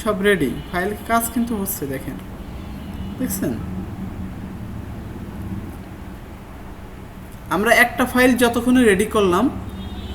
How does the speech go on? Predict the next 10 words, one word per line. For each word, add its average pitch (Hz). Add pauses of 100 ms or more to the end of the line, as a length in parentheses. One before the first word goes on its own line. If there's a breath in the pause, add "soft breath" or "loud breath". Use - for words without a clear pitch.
আমি 214
মনে 247
করি 220
ততক্ষণে 233
এখানে 226
দশটা 226
ফাইল 214
রেডি 147
হয়ে 135
যাবে, -